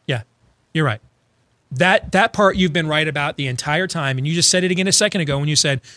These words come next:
"Republicans can win in spite of themselves." You're exactly right. Because the number one, the number one reason the Republican base is, has been, has had an enthusiasm gap this entire time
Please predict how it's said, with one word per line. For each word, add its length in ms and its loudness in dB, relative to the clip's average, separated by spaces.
"Republicans 560 -4
can 160 -2
win 120 -4
in 100 -4
spite 280 -4
of 60 -6
themselves." 640 -10
You're 180 -4
exactly 400 -4
right. 220 -8
Because 600 0
the 200 0
number 320 2
one, 380 0
the 140 0
number 360 0
one 240 0
reason 400 0
the 100 -2
Republican 560 -4
base 300 0
is, 140 -4
has 180 -2
been, 200 -4
has 200 -2
had 140 0
an 80 -2
enthusiasm 640 -4
gap 220 -4
this 140 -8
entire 300 -6
time 280 -14